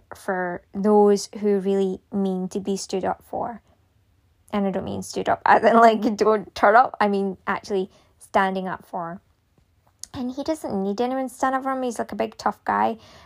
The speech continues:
as I've just talked about it. Like, he is super tough. Uh, he's really strong, confident, all the rest of it. He didn't need that, but it was just, like, God's will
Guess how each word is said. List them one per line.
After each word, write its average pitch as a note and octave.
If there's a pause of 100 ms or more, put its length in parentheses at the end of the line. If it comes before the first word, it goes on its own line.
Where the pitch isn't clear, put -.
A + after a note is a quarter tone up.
(100)
as G3+
I've G3+
just G#3+
talked -
about A3+
it. B3
Like, -
he G3+
is G3
super -
tough. G#3+ (640)
Uh, G3+
he's G3
really G3+
strong, G#3
confident, G3
all F#3+
the F#3+
rest F#3
of F#3+
it. F#3+
He F3+
didn't A3+
need G3
that, F3+
but -
it -
was A3+
just, C4+ (460)
like, A3
God's G#3
will F#3